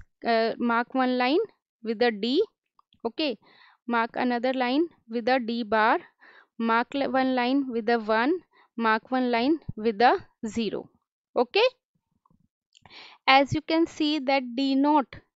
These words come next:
is connected with D, so connect D naught with the D.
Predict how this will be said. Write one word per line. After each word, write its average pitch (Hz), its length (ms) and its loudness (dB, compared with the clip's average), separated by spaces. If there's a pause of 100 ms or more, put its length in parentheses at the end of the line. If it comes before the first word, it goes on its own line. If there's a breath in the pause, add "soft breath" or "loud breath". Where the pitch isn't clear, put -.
(120)
is 269 200 -2
connected 262 460 -4
with 240 300 -4
D, 294 320 -2 (360 soft breath)
so 285 480 0 (460)
connect 247 500 -2 (640 soft breath)
D 240 180 -2
naught 262 320 0 (300)
with 208 220 -4
the 269 200 4 (300)
D. 190 220 -8